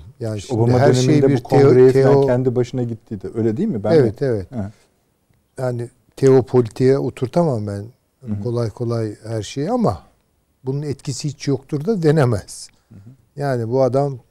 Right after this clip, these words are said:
Speaker 1: Amerikan başkanlar tarihinin ikinci Katolik kökenli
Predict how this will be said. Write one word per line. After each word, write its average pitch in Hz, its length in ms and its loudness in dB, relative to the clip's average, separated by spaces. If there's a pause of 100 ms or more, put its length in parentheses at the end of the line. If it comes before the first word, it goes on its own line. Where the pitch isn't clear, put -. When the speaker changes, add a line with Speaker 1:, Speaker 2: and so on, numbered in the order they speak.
Speaker 1:
Amerikan 123 640 -2
başkanlar 123 580 -4
tarihinin 113 640 -6
ikinci 131 340 -10
Katolik - 680 -12 (1160)
kökenli 98 600 -12